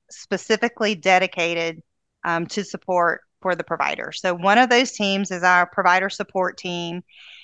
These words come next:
and they will receive all the calls from providers. They will take the initial calls. Um, they will receive the emails or any qu-, inquiries submitted through the Georgia caps system.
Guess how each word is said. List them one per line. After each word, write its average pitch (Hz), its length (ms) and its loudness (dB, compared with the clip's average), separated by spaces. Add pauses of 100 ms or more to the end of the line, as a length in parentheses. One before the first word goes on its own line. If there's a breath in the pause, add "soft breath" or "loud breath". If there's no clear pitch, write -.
(140 loud breath)
and 190 180 2
they 214 180 6
will 254 180 4
receive 214 640 -4 (320)
all 214 240 8
the 247 80 2
calls 208 580 4
from 226 140 0
providers. 214 520 2
They 208 120 0
will 196 80 -2
take 196 300 -2
the 196 80 0
initial 170 420 -2
calls. 233 640 4 (360 loud breath)
Um, 180 340 0
they 196 220 4
will 196 260 2
receive 202 460 -2
the 165 140 -2
emails 208 600 4
or 175 220 0
any 202 180 0
qu-, 202 220 -4 (160)
inquiries 208 520 -2
submitted 190 560 0 (400 loud breath)
through 196 200 2
the 196 100 -2
Georgia 180 340 -2
caps 170 460 2
system. - 540 -4